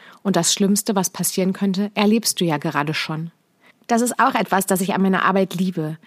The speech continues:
dass ich schon mit so vielen verschiedenen Menschen in ganz verschiedenen Situationen gearbeitet habe. Was auf jeden Fall helfen kann,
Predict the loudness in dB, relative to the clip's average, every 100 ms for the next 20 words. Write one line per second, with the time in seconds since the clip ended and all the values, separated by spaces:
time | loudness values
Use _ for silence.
0 | _ -4 -2 0 2 4 4 0 0 -2
1 | 2 2 0 _ -10 -8 -2 2 4 4
2 | 4 4 2 0 0 2 2 2 0 2
3 | 2 2 2 0 -2 -2 -2 -2 -2 -4
4 | -4 -4 -6 -10 -10 -12 -12 -16 _ _
5 | _ -20 -20 -20 -20 -6 -2 0 4 4
6 | 2 0 0 2 4 2 0 -4 -2 -2
7 | -2